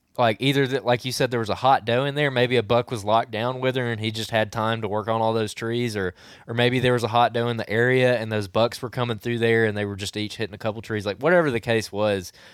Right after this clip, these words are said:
I've never had a lot of luck with that this time of year 'cause it can be so random. But I like to see it, you know. Um, it's like a piece of the puzzle, I guess. You know, it tells me that, okay, there's, there's definitely a lot of bucks working this area. So, uh, then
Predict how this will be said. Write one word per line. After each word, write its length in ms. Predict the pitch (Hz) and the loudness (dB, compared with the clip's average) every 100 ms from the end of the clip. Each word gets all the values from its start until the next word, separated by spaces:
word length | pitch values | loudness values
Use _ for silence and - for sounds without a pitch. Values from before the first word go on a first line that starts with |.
| - | -10
I've 120 | - 147 | -4 2
never 220 | 165 123 | 4 4
had 180 | 120 113 | 4 4
a 40 | |
lot 180 | 110 107 | 4 2
of 60 | |
luck 220 | 95 101 - | 2 0 -2
with 120 | 92 | 0
that 280 | 98 90 90 | 2 0 -2
this 160 | 104 | -8
time 240 | - 101 90 | -6 -6 -6
of 80 | |
year 160 | 87 87 | -6 -8
'cause 220 | - 104 | -8 -8
it 60 | 101 | -8
can 160 | 107 | -8
be 100 | 101 | -6
so 180 | 98 117 | -4 -4
random. 540 | 101 90 98 101 92 87 | -4 -4 -4 -4 -6 0
But 320 | 143 170 - - - _ _ - | 4 4 2 -4 -20 _ _ 0
I 60 | |
like 240 | 113 196 - | 4 4 2
to 80 | 135 | -4
see 300 | - 226 240 | 0 2 4
it, 180 | - _ | 0 _
you 180 | 143 131 | -6 -2
know. 320 | 120 135 160 - | 0 0 -2 -4
Um, 480 | 127 123 117 110 113 _ - | 0 2 0 -2 -8 _ -6
it's 180 | 123 - | -4 -2
like 160 | 151 | -2
a 60 | 135 | 0
piece 240 | 147 147 | 0 0
of 60 | 131 | 0
the 80 | 110 | -2
puzzle, 360 | 120 151 147 | 2 2 2
I 80 | 104 | 2
guess. 400 | 87 92 104 - | 2 0 -2 -2
You 80 | 117 | -4
know, 80 | 104 | -4
it 80 | 101 | 0
tells 260 | 123 123 | 0 0
me 140 | 120 117 | 0 0
that, 260 | 107 104 - - - | 2 2 -2 -20 -12
okay, 240 | 104 123 | -2 2
there's, 240 | 120 123 110 117 | 2 0 -2 -6
there's 160 | 113 | -4
definitely 400 | 101 123 147 127 | 0 0 2 0
a 80 | 117 | 2
lot 160 | 117 110 | 2 2
of 40 | |
bucks 380 | 104 143 - - | 2 0 -2 -10
working 300 | 110 107 113 | -4 -4 -2
this 180 | 104 - | -6 -4
area. 460 | 95 127 113 101 117 | -2 0 0 0 -4
So, 420 | - 113 101 95 - - - - | -6 -2 0 0 -6 -18 -20 -4
uh, 300 | 107 104 98 | 0 2 2
then 320 | 123 127 | 0 0